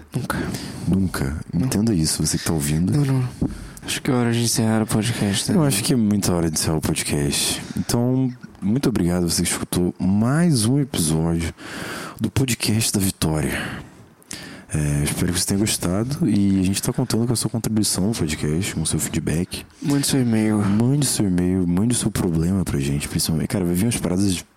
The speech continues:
Speaker 2: surreais, se a galera realmente se comprometer a mandar. Mas eu não quero mentiras, entendeu? <laughs> Eu quero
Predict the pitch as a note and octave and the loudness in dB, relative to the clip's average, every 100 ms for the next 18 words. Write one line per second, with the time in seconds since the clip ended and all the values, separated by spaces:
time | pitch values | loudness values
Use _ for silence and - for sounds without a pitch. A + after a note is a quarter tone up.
0 | - - A#2+ D#3+ D#2 D2 C#2+ - C#2+ C#2+ | -10 0 2 2 2 -2 -2 -4 -2 -2
1 | C#2+ C2 C2+ D#2+ E2 F2 - - E2+ E2+ | -2 -4 -2 -2 0 -2 -2 -4 -2 0
2 | E2 - F2+ E2+ C#2+ D2 - - - - | 0 0 0 0 0 -2 -8 -14 -14 -12
3 | - - C#3+ F3 A3 F#3 F3 F#3 - G2 | -8 -2 2 4 2 2 2 2 2 0
4 | F#2 D2 B1+ D2 F#2 G2 - - - D3 | 0 0 -2 -2 0 0 -2 -2 2 2
5 | C3 - C#3 B2 D#4 C4+ | 2 2 2 2 2 0